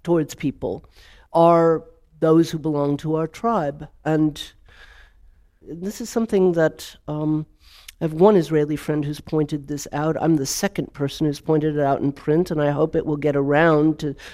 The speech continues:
certain people who are woke. The reductio ad absurdism of the tribalism of the woke, including basing tribalism on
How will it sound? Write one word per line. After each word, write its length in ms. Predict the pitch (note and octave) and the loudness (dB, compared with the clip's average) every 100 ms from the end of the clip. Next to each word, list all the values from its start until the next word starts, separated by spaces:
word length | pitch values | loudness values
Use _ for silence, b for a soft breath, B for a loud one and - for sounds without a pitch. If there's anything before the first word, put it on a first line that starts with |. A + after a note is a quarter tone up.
| B | B
certain 340 | - E3+ D3 | 0 0 2
people 380 | D3 D#3+ D3+ D3 | -2 -2 -4 -4
who 220 | C3+ D#3 | 0 0
are 120 | C#3 C#3 | 2 0
woke. 560 | C#3+ G3+ G#3+ D3 - - b b - | 2 4 4 4 -2 -20 b b -18
The 320 | C#3+ D#3+ D#3 | -4 2 4
reductio 840 | D3 D3 C#3+ - B3+ C4 - A3 | 2 -2 -6 2 2 2 -2 0
ad 160 | F#3+ F3 | 2 -2
absurdism 920 | D#3+ - - G3+ F#3 D3 B2 C3 B2+ C3 b b - | -6 -8 0 2 2 0 -2 -2 -4 -8 b b -8
of 340 | D3 C#3 C#3 | -6 -6 -6
the 200 | C#3 C3+ - _ - - | -4 -4 -8 _ -20 -14
tribalism 1080 | - - G3 A#3 C4+ F3 D3+ C#3+ C3+ G2+ - - _ _ - _ - | -10 -2 4 6 6 4 2 0 -4 -6 -12 -20 _ _ -20 _ -8
of 160 | D#3 | -4
the 80 | D#3+ | -2
woke, 560 | D#3 D#3 A#2 F#2+ - - _ - | 2 2 2 -2 -12 -20 _ -4
including 840 | E3 D#3+ - - C4 C#4+ A#3+ E3 | -4 -2 -6 4 6 6 4 2
basing 440 | D3+ F3 F3 E3+ E3 | 2 0 -2 -6 -6
tribalism 920 | - E3+ E3 D#3+ D3+ D3 C#3+ C#3 C#3 b b b - - | -2 0 0 0 -2 -2 -2 -2 -4 b b b -20 -2
on 560 | E3+ E3 D3+ D3 D3 | 4 6 6 4 0